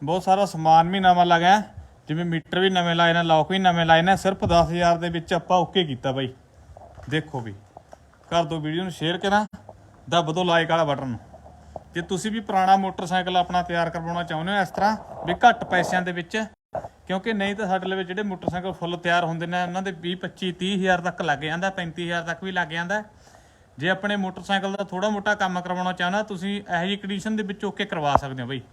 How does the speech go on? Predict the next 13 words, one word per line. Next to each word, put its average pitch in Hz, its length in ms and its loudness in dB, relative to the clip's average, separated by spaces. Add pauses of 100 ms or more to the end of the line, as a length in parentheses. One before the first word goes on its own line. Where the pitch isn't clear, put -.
(600)
ਦੇਖੋ 151 280 -4
ਸਾਰਾ 180 340 2 (280)
ਇਹਦਾ 170 180 -4
ਇੰਜਣ 175 260 -4
ਉਂਜਣ 180 300 -4
ਸਾਰਾ 180 240 4
ਪੇਂਟ 185 320 0
ਕੀਤਾ, 165 320 0
ਦੇ-, 165 340 -4
ਦੇਖ 147 180 -4
ਸਕਦੇ 170 260 -2
ਹੋ 180 40 -4
ਸਾਰਾ, 180 260 0